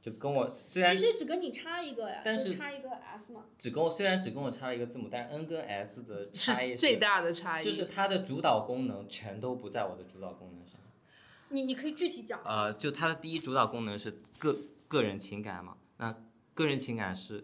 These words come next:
Speaker 1: 个人的情感感觉在我这边是
Speaker 3: F I吗？是。
Speaker 1: F I啊，
Speaker 3: 嗯。
Speaker 1: 个人情感感觉F I，在我这边是第八，
Speaker 3: 我的
Speaker 1: 它是第一。
Speaker 3: F I也很高。<laughs> 我的F I是第二。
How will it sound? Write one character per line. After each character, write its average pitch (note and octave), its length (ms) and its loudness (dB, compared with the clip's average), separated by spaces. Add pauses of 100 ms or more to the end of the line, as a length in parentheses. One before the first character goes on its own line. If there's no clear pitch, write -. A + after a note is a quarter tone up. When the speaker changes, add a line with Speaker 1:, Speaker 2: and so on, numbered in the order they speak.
Speaker 1:
个 D3+ 160 2
人 A#2 100 2
的 A2+ 80 -2
情 A2+ 160 -6
感 A2+ 160 -2
感 G2 160 -6
觉 F2+ 80 -10
在 A2+ 120 -2
我 G#2+ 60 0
这 - 200 -4
边 A3 180 -4
是 A3 80 -12
Speaker 3:
F - 0 -
I G#3+ 60 -8
吗？ F#3+ 180 -10
是。 - 80 -2
Speaker 1:
F - 160 2
I G#2+ 200 4
啊， G#2 180 -4
Speaker 3:
嗯。 - 60 -10
Speaker 1:
个 C3+ 80 0
人 B2 120 0
情 A#2+ 140 -8
感 A#2 120 -4
感 G2+ 160 -6
觉 F#2 60 -6
F F#2+ 240 -8
I， G2 120 -8
在 B2 120 -2
我 F#2+ 140 0
这 G2 80 -10
边 G2+ 120 -10
是 G2+ 80 -14
第 - 140 -10
八， G2 380 0
Speaker 3:
我 F#3+ 80 -6
的 F#3+ 80 -4
Speaker 1:
它 A#2 60 2
是 G#3 100 -2 (120)
第 - 80 -2
一。 - 120 0
Speaker 3:
F G#3 40 -2
I - 20 -4
也 - 40 -8
很 E3+ 160 -14
高。 - 160 -10 (380)
<laughs> - 340 -4
我 C4+ 120 10
的 D#3 100 4
F A#3 240 4
I A3 100 4
是 A3+ 140 -2
第 G3 180 0
二。 F#3+ 380 6